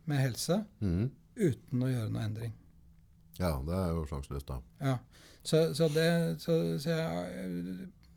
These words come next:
Speaker 1: det som er hele, hele grunnprinsippet er at det, for å få til noen endringer, så må du nødvendigvis gjøre noen fundamentale endringer på mange måter. Og vi tror ikke at det er en enkelt faktor. Det er mange,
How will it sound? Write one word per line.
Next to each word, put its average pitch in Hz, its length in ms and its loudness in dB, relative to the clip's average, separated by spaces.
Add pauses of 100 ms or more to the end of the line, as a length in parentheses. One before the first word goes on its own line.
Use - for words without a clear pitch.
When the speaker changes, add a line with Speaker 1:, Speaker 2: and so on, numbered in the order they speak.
Speaker 1:
det 143 220 0
som 165 140 2
er 147 180 2 (460)
hele, 139 600 0 (340)
hele 139 360 -4
grunnprinsippet 135 600 0
er 170 140 0
at 131 100 -4
det, 147 140 0 (240)
for - 340 2 (600)
å - 80 0
få 131 320 0
til 123 140 0
noen 131 200 2
endringer, 117 300 0
så 151 160 0
må 127 440 4
du 156 120 2
nødvendigvis 131 580 0
gjøre 127 220 -2
noen 123 240 0 (320)
fundamentale 127 800 0
endringer 120 380 -2
på 151 120 -6
mange 151 380 4
måter. 151 360 2 (380)
Og 151 80 0
vi 147 60 2
tror 139 180 0
ikke 120 140 -2
at 135 60 -6
det 139 100 -2
er 131 60 0
en - 180 -2
enkelt 127 440 -2
faktor. 139 320 -4
Det 131 100 0
er - 320 -6
mange, 143 640 2